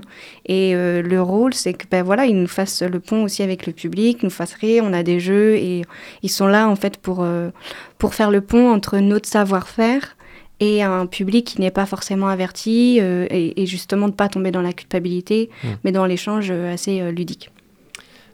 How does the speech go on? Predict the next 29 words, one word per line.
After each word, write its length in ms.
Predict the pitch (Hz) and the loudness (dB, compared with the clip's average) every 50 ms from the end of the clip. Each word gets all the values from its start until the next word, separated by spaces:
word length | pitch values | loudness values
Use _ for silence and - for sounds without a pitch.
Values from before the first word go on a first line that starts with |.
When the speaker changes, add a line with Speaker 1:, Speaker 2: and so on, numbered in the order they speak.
| _ - | _ 0
Speaker 2:
Le, 280 | 117 113 113 110 110 | 4 4 6 6 6
le 100 | 107 110 | 4 4
lendemain, 320 | 107 117 117 117 120 143 143 | 4 4 4 4 4 4 4
le 100 | 110 92 | 2 0
dimanche 380 | 98 110 117 120 123 113 104 | 0 0 2 2 2 0 2
vingt-six, 420 | 107 120 120 117 113 - - 185 175 | 0 0 0 0 -2 -2 -2 -2 -2
c'est 160 | - - 107 | 0 -2 -2
une 60 | 98 | -2
grosse 240 | - - 165 180 160 | 0 2 2 2 2
journée 380 | - 156 127 120 123 165 220 | 2 2 2 2 2 2 0
avec 220 | 214 110 98 - - - | 0 -4 -6 -6 -2 0
plein 160 | - 156 151 | 2 4 4
d'ateliers 520 | 147 139 - 143 127 120 123 135 131 127 110 | 4 4 2 2 2 2 4 2 4 2 2
à 80 | 104 98 | 2 0
la 100 | 95 95 | 0 2
Maison 260 | 98 107 107 123 123 | 2 2 2 2 2
de 40 | 113 | 2
l'Environnement. 560 | 110 104 101 107 98 101 95 104 143 180 - - - - - - - - - - - | 2 0 0 -2 -2 0 2 2 2 2 0 -4 -20 -20 -20 -20 -20 -20 -10 -4 2
Euh, 160 | 107 104 98 | 4 4 4
vous 180 | 95 101 110 123 | 4 2 2 2
appuyez 180 | 120 - 175 190 | 4 4 2 2
sur 140 | - 120 | 2 0
le 60 | 98 - | 0 0
fait 180 | - 160 - | -2 -2 -2
que 60 | - | -2
c'est 100 | 110 - | -2 -2
une 80 | 98 95 | -2 -2
journée 220 | 98 95 101 104 | -2 -2 -2 -2
familiale. 640 | 107 - 143 135 131 123 120 123 151 190 196 160 110 | 0 2 2 4 4 4 4 4 4 4 4 2 -2